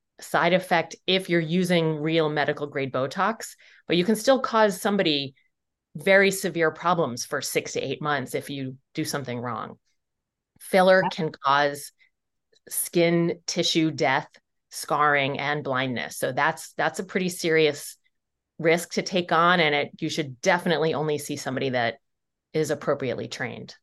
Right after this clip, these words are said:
Speaker 2: Absolutely. How much of your practice is, uh, cosmetic versus,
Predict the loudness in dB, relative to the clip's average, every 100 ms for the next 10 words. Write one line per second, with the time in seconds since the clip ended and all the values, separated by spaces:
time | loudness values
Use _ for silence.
0 | _ _ _ _ _ _ _ -10 -8 -6
1 | -6 -2 -2 -2 -6 -8 -10 -10 4 4
2 | 6 4 4 -2 -2 -2 -2 2 2 2
3 | -2 -6 -4 -2 -2 -4 -2 0 0 -2
4 | -10 -6 -4 -2 -2 -2 -6 -6 -6 -4
5 | -6 -6 -10 -18